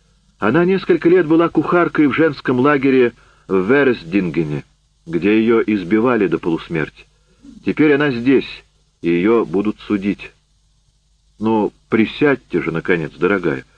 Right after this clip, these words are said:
Я понимаю, что у вас голова кругом идёт. Вы, должно быть, привыкли к другой обстановке». Фрау Беата присела на край кровати возле толстой женщины.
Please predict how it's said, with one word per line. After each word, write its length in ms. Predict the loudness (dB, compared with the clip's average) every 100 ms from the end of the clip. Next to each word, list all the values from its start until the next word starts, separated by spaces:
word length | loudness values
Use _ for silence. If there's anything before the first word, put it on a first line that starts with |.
| _ _ _
Я 220 | -2 0 0
понимаю, 420 | 0 0 0 -2
что 240 | 0 0
у 20 |
вас 180 | 2 -2
голова 340 | 0 0 0 0
кругом 440 | -2 -2 -2 -4
идёт. 200 | -4 -4 -8 -20 -6
Вы, 220 | 0 0
должно 380 | 2 0 0 -2
быть, 160 | -2 -4
привыкли 520 | 0 2 0 -2 -4
к 60 |
другой 360 | -2 -2 0 -4
обстановке». 600 | -4 -6 -6 -6 -12 _ _ _ _ _ _ _ _ _ _ _ _ _ _
Фрау 360 | -10 -2 2 2
Беата 460 | 2 0 0 -2 -6
присела 540 | -4 -6 -2 0 0
на 100 | -2
край 260 | -2 -2 -2
кровати 520 | -2 0 0 -2 -2
возле 320 | -2 -2 -2
толстой 420 | -2 -2 -2 -4
женщины. 560 | 0 0 -2 -4 -8